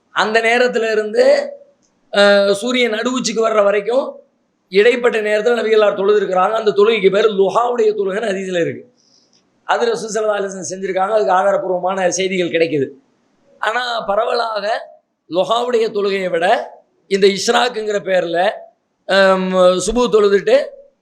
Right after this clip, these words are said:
சூரிய உதயம் வரைக்கும் வெயிட் பண்ணுவாங்க. சூரியன் உதயமான உடனே ஒரு ரெண்டு ரக்காத்து தொழுவாங்க. இது பரவலாக நிறைய பேர் இடத்துல இந்த பழக்கம் இருக்கிறது நம்ம பார்க்கிறோம். குறிப்பா தப்லீக் செல்லக்கூடிய சகோதரர்கள் இதை அதிகமா கடைபிடிக்கிறதை நம்ம பார்க்கிறோம்.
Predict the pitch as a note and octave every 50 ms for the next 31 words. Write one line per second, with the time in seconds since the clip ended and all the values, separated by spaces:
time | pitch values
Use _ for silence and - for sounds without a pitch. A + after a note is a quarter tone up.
0 | _ _ - - G#3 A#3+ A#3+ A#3+ A3 G#3+ G#3+ A3 A3 G#3 G3+ G#3+ G#3 G#3+ G#3 G#3
1 | G3+ - G#3 G3 F#3+ F#3 F3+ F3 F3 F#3 G#3+ C#4+ - - - _ - - _ _
2 | - A3+ B3 B3 A#3+ A3+ A3 G#3+ A#3 B3 B3 A3+ A3 G#3+ G#3+ G3+ G3+ G3+ G#3 A3+
3 | C4 C4+ A#3+ - - _ _ - F#3+ G3+ G#3 G#3 F#3+ G3 G3+ G3+ A3 G#3+ G3 F#3+
4 | F3+ G3 F#3+ F#3+ F#3 F3+ E3+ E3 F3+ A3+ - - - - _ _ _ - A3 A#3
5 | A#3 A#3+ A3+ G3+ G#3 A3+ A#3 A3+ A3 G#3+ G#3+ A#3 B3 A3 G#3 G#3+ A#3 B3 B3 A#3+
6 | A3+ G#3+ G3+ G3+ G3+ G#3 A3 G#3+ G3+ G3 E3+ F#3 G#3 G#3+ G#3+ G#3+ G3 F#3 D#3+ F#3
7 | F#3 F#3+ F#3+ F#3 E3+ E3 - F3+ F3 E3 E3+ F3 E3 C3+ F3+ F#3+ E3 F3+ F#3 F3
8 | - - - - _ _ _ _ _ _ - F#3 G3 B3+ C4 C4 B3 A3+ G#3 G#3+
9 | G#3+ G#3 F#3+ G3+ G3+ G3 G3 F#3 F3+ F3+ F3+ F#3 F#3+ G3 G3+ G3 F#3+ F3+ F3+ F#3
10 | G#3 A3 G#3+ G3+ F#3+ F#3+ F3+ F3+ F3+ G3 G3+ G3 G3+ G3 F#3 - - F3 F#3 G#3
11 | G3 F#3+ F3 F#3 F#3 F#3+ G3 F#3+ F3+ E3 D#3 E3 E3 D3 C#3+ C#3+ D3 D3 - _